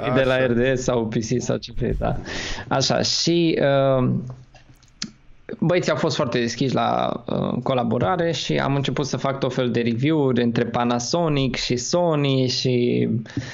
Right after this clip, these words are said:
Speaker 1: o grămadă de camere care le puneam side by side și aveau foarte mult succes. Gen, uh, la un moment dat, unul dintre review-urile pe care le-am făcut a vândut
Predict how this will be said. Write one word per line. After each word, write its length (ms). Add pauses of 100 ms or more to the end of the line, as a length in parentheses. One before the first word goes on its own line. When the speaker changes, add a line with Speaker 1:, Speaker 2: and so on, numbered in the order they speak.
(420)
Speaker 1:
o 100
grămadă 400
de 160
camere 480
care 200
le 120
puneam 300
side 340
by 60
side 240
și 160
aveau 200
foarte 260
mult 200
succes. 680
Gen, 340
uh, 360 (140)
la 120
un 140
moment 220
dat, 220
unul 200
dintre 320
review-urile 400
pe 120
care 180
le-am 160
făcut 600 (120)
a 160
vândut 760